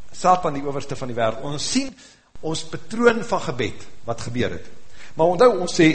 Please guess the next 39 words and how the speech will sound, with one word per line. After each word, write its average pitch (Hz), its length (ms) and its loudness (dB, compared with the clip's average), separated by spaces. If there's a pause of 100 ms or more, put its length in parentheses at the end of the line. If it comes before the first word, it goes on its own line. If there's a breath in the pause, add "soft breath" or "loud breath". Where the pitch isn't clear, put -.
(120)
die 135 100 0
gebed 151 460 4
van 135 160 -4
die 131 80 2
regverdige 120 800 2
het 95 100 -6
groot 120 240 -6
krag. - 320 -8
Nou 117 80 -6
goed, 127 160 -4 (960 soft breath)
Jesus 202 320 -4
verskyn 170 400 0
in 131 80 -2
die 117 160 -6
tyd 180 240 0 (800)
wat 123 180 -2
Satan 117 480 0
die 123 80 -8
owerste 139 380 -6
van 113 160 -6
die 101 60 -8
wêreld 92 360 -4
is. - 140 -8 (1300)
En 160 120 0
ons - 100 -2
sien 233 140 0
die 165 120 -4
Satan 185 440 2
probeer 160 580 4
om 135 100 -8
Jesus 156 320 -2
te 170 80 -6
onderwerp, 123 480 0
hy 117 80 -2
kry 131 240 -4
dit 123 160 -8
nie 117 120 -4
reg 107 240 -2
nie. 95 60 -10